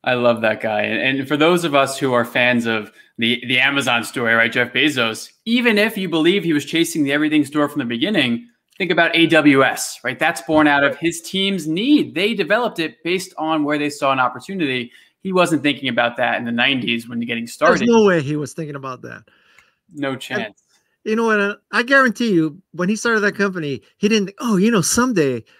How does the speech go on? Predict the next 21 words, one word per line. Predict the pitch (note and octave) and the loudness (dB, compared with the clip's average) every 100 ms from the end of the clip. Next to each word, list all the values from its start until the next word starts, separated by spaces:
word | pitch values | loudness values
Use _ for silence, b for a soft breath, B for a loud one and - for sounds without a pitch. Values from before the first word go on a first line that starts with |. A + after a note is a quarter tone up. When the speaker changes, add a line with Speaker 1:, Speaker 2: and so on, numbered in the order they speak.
| b - | b 0
Speaker 2:
we're | G3+ | 4
gonna | A3+ | 6
have | G#3 F#3+ | 4 4
this | F#3+ | 2
thing | G3 F3+ | 2 2
called | D#3 | 0
Amazon | F#3+ G3 F3+ E3 C3+ | 2 2 2 -2 -6
Prime, | - F3 D#3+ C#3 C3 - b b | -6 -4 -2 -4 -8 -18 b b
and | F#3 | -2
we're | A#3 | 0
gonna | B3+ A#3+ | 0 -2
charge | A#3+ A#3 G#3 | 0 0 0
people | A3+ F#3+ A#3 | -2 -2 2
eighty | A3+ A3 | 2 4
bucks, | G#3 F#3+ - | 2 2 2
and | F#3 | 0
they're | |
gonna | G#3+ A3+ | 2 4
get | G3 | 2
free | - A3+ | 2 -4
shipping, | F#3+ G#3 F3+ C#3 | 0 0 0 -8